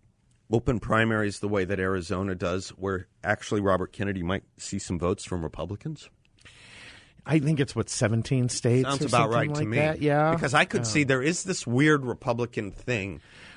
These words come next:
Speaker 2: Well,
Speaker 1: that
Speaker 2: the,
Speaker 1: we
Speaker 2: the
Speaker 1: want a Tulsi Gabbard or we want a Robert Kennedy because we think it's good for the
Speaker 2: Well,
Speaker 1: party.
Speaker 2: there are some
Speaker 1: Right?
Speaker 2: people, and I, I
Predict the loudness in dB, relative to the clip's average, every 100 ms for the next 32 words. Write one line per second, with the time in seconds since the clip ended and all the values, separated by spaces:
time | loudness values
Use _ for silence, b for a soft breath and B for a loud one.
0 | 2 2 4 2 2 2 2 2 0 0
1 | -2 0 0 4 4 4 2 2 0 0
2 | 2 2 2 2 -2 -4 -2 -2 -6 -8
3 | -8 -8 -8 -8 -6 -6 -4 -4 -4 -6
4 | -2 0 4 6 6 4 2 0 2 -2
5 | 0 -2 0 2 4 4 6 4 4